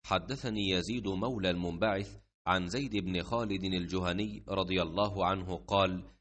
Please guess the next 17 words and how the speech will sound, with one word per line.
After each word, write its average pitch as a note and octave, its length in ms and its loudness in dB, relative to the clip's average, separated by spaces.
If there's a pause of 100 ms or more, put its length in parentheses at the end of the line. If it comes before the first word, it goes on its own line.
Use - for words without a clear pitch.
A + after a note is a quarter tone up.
(220)
جاء A2 500 2
أعرابي F#2+ 580 4
النبي F#2+ 640 0
صلى F#2+ 320 0
الله F#2 460 2
عليه F2+ 420 4
وسلم G2 680 -2 (260)
فسأله G#2 800 0
عما F#2+ 360 2
يلتقطه، F2+ 880 0 (220)
فقال: G2 720 2 (260)
"عرفها F#2 680 4
سنة F#2+ 640 -2
ثم G2 340 2
احفظ F#2+ 360 0
عفاصها G2+ 1120 0
ووكاءها، F#2 1080 2